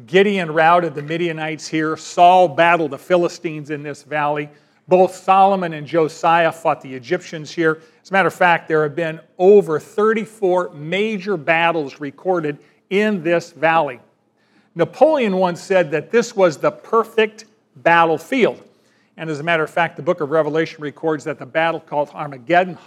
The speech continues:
Armageddon, or the battle of Megiddo, will be fought here. Actually, the battle will be for Jerusalem, but the staging ground, uh, will be, uh, in this valley. It's a wonderful, wonderful place, uh, to grow agricultural and apparently to kill people, because it's a very, very popular.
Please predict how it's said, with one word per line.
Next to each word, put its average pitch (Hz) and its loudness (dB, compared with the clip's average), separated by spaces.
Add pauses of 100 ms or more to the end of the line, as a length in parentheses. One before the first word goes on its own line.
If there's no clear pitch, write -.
Armageddon, 160 -4 (600)
or 139 -12
the 135 -8
battle 151 0
of 143 -10
Megiddo, 165 0
will 160 -2
be 156 -6
fought 196 2
here. 131 -8 (1160)
Actually, 160 0
the 139 -6
battle 175 2
will 160 0
be 160 -2
for 160 -6
Jerusalem, 180 0
but 131 -8
the - -20
staging 240 -4
ground, 160 2 (580)
uh, 147 2
will 180 6
be, 185 -2
uh, 147 0
in 170 -6
this 156 -2
valley. 143 0
It's 135 -12
a 131 -14
wonderful, 156 -8
wonderful 147 -12
place, 143 -8 (360)
uh, 143 -8
to 139 -16
grow 160 2
agricultural 175 0
and 151 -12
apparently 160 -8
to 143 -14
kill 180 -2
people, 123 -18
because 127 -16
it's 131 -20
a 131 -18
very, 147 -6
very 147 -4
popular. 156 0